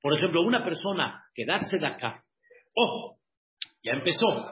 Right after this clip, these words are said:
se preocupó por el prójimo, un decir. Una persona que hace hesed y piensa en el otro, se preocupó.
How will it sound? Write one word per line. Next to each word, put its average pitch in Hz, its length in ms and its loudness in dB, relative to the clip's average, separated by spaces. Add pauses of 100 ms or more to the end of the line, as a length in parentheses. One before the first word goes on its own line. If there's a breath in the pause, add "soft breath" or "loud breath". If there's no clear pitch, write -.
(680 soft breath)
se 131 160 -4
preocupó 135 440 0
por 170 120 6
el 180 120 2
prójimo, 190 560 4 (400)
un 139 80 -8
decir. - 460 -4 (340 soft breath)
Una 214 220 4
persona 208 380 2
que 185 120 2
hace 190 220 0
hesed 180 600 2 (1080)
y 143 140 -6
piensa 262 380 4
en 208 80 0
el 220 140 4
otro, - 480 4 (440)
se - 120 -18
preocupó. 151 760 2